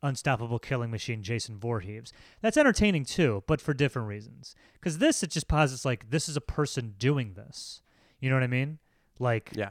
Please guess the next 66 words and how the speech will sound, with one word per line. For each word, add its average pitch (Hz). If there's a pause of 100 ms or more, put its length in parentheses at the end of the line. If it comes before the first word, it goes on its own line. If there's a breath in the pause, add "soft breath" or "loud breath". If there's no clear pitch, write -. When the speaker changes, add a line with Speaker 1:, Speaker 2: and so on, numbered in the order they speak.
(160)
Speaker 1:
so -
you 156
just 139
think, 160
like, 139
"Who -
the 175
fuck -
is 147
this 135
crazy 135
person 139
who's, 107
Speaker 2:
Right. 107
Speaker 1:
who's 117
killing 139
all 110
these, 101
uh, 101
these 107
teenagers?" 156 (360 soft breath)
You 123
know, 131
it's 120
very 190
unsettling. 135
That 139
whole 151
sequence 131
is 104
incredibly 107
unsettling 110 (420)
and 117
Speaker 2:
Yeah. 135
Speaker 1:
done 139 (120)
so 147
well. 107 (240 soft breath)
And 143
the 143
throat 156
slit's -
so 135
good, 127
like, 120
the 127
way 123
it 117
breaks 120
open 123
and -
Speaker 2:
Yeah, 117
Speaker 1:
just 107
pours 117
Speaker 2:
it's 123
Speaker 1:
out. 113
Speaker 2:
like, 135
it's -
like, 127
Speaker 1:
Yeah. 117
Speaker 2:
it's 131
like 131 (100)
nothing 120
happens 131
for 147
a 143
second, 160